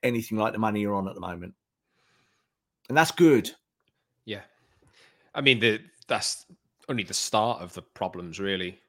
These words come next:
Speaker 1: Yeah.
Speaker 2: I mean, I, I've said many times the wage structure at the club is, is so infinitely blown up in comparison to what it should be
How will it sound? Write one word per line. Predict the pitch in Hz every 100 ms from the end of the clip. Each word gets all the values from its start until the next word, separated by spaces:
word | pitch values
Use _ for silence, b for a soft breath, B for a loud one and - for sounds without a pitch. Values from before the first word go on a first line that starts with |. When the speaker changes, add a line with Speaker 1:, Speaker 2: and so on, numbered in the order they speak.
| - -
Speaker 1:
Yeah. | 143 - 120 - -
Speaker 2:
I |
mean, | 135 117
I, | 113 101
I've | 101
said | - 113 104 104
many | 101 98
times | 95 104 98 95 95
the | 95
wage | 98 101 98
structure | - 98 - 98 87 87 _ -
at | -
the | 95
club | 104 95 95
is, | - -
is | 110 -
so | - 127 117 110 107 _
infinitely | 123 117 110 110 101 92 95 -
blown | 110 95 95
up | 87 -
in | 90
comparison | 92 - 95 87 - 87
to | 92
what | 95 95
it | 90
should | - - 92
be | - 87